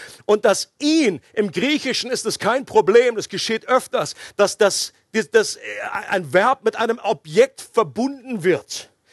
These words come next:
das einfach viel weiter oben anzutreffen ist.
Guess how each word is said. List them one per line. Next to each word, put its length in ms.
das 160
einfach 320
viel 300
weiter 360
oben 460
anzutreffen 760
ist. 340